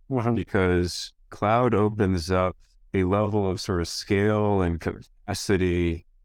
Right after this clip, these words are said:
Speaker 2: that just does not exist when trying to fit everything into, you know, either an, an agent or a, or a, an appliance or something like that. So that's, it, it's an over-, sometimes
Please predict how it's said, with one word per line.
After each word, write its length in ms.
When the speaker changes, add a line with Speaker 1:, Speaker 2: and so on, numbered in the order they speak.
Speaker 2:
that 420
just 320
does 200
not 280
exist 720
when 280
trying 460
to 180
fit 400
everything 500
into, 640
you 100
know, 140
either 380
an, 180
an 140
agent 480
or 240
a, 260
or 320
a, 360
an 160
appliance 500
or 60
something 160
like 180
that. 220
So 320
that's, 400
it, 180
it's 180
an 240
over-, 560
sometimes 440